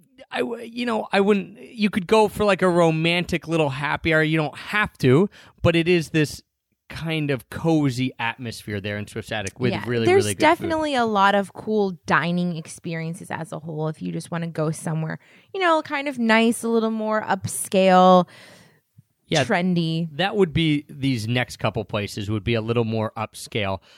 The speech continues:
Speaker 1: The Eberly, we held a party, an opening party when we did a retreat there in Austin at the Eberly.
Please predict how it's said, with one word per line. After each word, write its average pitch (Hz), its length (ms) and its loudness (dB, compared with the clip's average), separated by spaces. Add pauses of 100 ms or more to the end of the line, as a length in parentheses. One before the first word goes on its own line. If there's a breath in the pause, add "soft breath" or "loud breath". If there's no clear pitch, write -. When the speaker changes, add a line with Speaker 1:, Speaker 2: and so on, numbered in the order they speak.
(140 soft breath)
Speaker 1:
The 131 160 -2
Eberly, 147 560 2
we 135 220 0
held 135 260 4
a 123 120 -4
party, 123 460 -2
an 120 200 -8
opening 131 360 0
party 113 320 0
when 107 160 -2
we 110 60 -2
did 107 160 -2
a 110 60 -6
retreat 110 420 -6
there 107 300 -4
in 120 180 -4
Austin 107 460 -4
at 113 200 -4
the 117 160 -8
Eberly. 110 380 -2